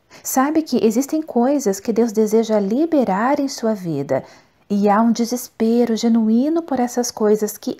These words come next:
arde em seu coração. Por isso te convido a iniciar esta maravilhosa jornada comigo. Por que é tão difícil?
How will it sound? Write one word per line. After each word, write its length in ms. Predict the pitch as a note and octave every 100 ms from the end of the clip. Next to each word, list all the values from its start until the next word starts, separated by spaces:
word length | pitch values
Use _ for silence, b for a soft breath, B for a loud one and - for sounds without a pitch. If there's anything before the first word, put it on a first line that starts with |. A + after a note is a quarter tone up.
| -
arde 640 | A3+ A#3+ C4+ C4 C#4 - -
em 260 | C#4 E4
seu 320 | F#4 - A#3+
coração. 720 | A#3 A3 G#3 - - G#2 E3+ - _ _ _ _ b b b b b _ _
Por 160 | D4
isso 220 | C#4+ C#4 C#4
te 100 | C4+
convido 680 | C4 C4 A3 F#3 E3 E3 - b -
a 200 | F#3+ F#3
iniciar 800 | F#3 F3+ G#3 - - C#4+ F#3+ F#3+
esta 300 | F#3+ F3+ -
maravilhosa 920 | F#3 F3 F3 E3+ D#3+ F3 A3+ D#4 D#4+ D#4
jornada 480 | D4+ B3 G#3 F3+
comigo. 600 | F3+ F#3+ D#3+ G2 - F#2+ - _ _ _ _ _ _ _ _ _ _ b b b
Por 200 | - G4+
que 260 | - - C#4
é 60 | A#3
tão 420 | - - C#4+ G4+
difícil? 920 | G#4+ G#4+ - F#3 C#3+ D3 - E2+